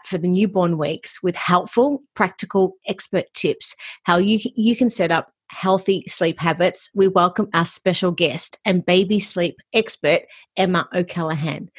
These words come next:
Now, Emma is a mother of three and has a background as a midwife and I V F reproductive nurse specialist. These qualifications complement her certification as an infant and child sleep consultant.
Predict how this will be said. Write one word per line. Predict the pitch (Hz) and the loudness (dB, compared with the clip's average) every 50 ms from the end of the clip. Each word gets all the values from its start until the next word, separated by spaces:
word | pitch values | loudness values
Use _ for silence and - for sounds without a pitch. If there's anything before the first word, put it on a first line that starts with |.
| - - - - - - | -16 -16 -14 -14 -8 -2
Now, | 208 185 - - - | -2 -2 -2 0 0
Emma | 214 247 254 269 - - | 2 4 4 2 2 2
is | 220 214 180 196 | 2 2 2 2
a | |
mother | 185 175 175 170 160 - - | 2 2 2 2 0 -2 -4
of | - 170 - | -4 -6 -6
three | - - - - 180 165 170 185 180 - | -8 -12 -6 -2 0 2 2 2 0 0
and | 202 202 185 160 | -2 -2 0 0
has | 185 180 185 | 0 0 0
a | 170 | -2
background | 139 - - 170 160 - - 170 160 156 165 175 - - | -2 0 0 0 0 0 -4 -6 -4 -2 -2 -4 -4 -4
as | 175 165 | -2 0
a | 170 | 2
midwife | 170 175 180 180 185 196 185 220 311 359 320 - - - | 2 2 2 2 2 2 2 2 2 0 -2 -6 -12 -10
and | 190 165 - - - | -10 -10 -10 -4 -2
I | 180 190 196 | 0 0 2
V | 190 202 190 185 175 | 2 2 2 4 4
F | 170 180 185 - - - - - - - - _ - | 2 2 0 -4 -8 -20 -20 -20 -20 -20 -20 _ -2
reproductive | 208 214 220 226 226 - 214 175 175 156 - - - 190 175 143 - | 2 2 2 2 0 -2 -2 0 0 0 -2 0 0 0 0 0 -2
nurse | 185 185 175 165 156 165 - - - - | -2 0 2 2 0 0 -2 -4 -4 -4
specialist. | - - - 190 180 - - 190 175 165 156 151 - - - - - | -6 -8 -2 0 0 0 0 0 -2 -2 -2 -4 -6 -6 -6 -4 0
These | 175 190 208 - - _ _ - | 0 0 0 0 -6 _ _ -12
qualifications | - - 214 202 190 - 202 190 - 180 175 170 - 185 170 180 175 - - - - - _ - | -2 2 2 2 2 0 -2 -2 0 0 0 0 0 -2 -4 -4 -6 -6 -10 -14 -20 -18 _ -2
complement | - 233 214 196 208 214 202 190 180 175 - 165 | 0 2 2 2 2 2 2 2 2 2 0 -2
her | - 202 180 | -2 -2 -2
certification | 175 - - 220 208 185 180 - 190 - - 170 165 170 - 196 196 196 - | -2 2 2 2 2 2 -2 -4 -4 -2 0 0 0 2 2 0 0 0 -2
as | 175 175 - | -4 -4 -4
an | 151 - | -6 -4
infant | - 190 185 170 - 190 190 185 - - | 0 0 0 0 0 -2 -2 -2 -2 -6
and | 175 170 | -6 -4
child | - - 175 160 165 160 - | -4 0 0 0 0 0 -2
sleep | - - 165 160 - _ - | -4 -2 -4 -4 -4 _ -6
consultant. | 175 175 165 - 151 156 160 - - 170 - - | -6 -4 -4 -2 -4 -4 -4 -4 -6 -8 -6 -8